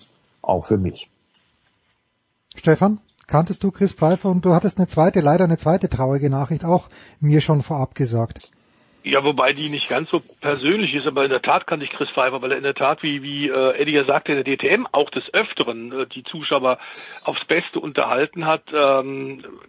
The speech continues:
Speaker 3: ganz, ganz bodenständiger, äh, Typ, ähm, hat eigentlich immer die Sonne im Herzen gehabt und, ähm,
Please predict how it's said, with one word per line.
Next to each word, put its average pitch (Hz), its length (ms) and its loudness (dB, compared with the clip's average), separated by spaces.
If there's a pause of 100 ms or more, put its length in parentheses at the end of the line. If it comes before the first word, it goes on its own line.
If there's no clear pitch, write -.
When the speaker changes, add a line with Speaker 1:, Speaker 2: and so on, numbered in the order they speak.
(280)
Speaker 3:
ganz, 175 320 -2
ganz 156 220 0 (180)
bodenständiger, 151 1000 2
äh, 143 80 -4
Typ, 165 320 -6 (440)
ähm, 143 560 0
hat - 180 -2
eigentlich - 260 -2
immer 185 140 0
die 156 120 -4
Sonne 180 180 2
im 160 100 0
Herzen 123 360 -2
gehabt 139 300 -2
und, 139 280 -4
ähm, 139 420 0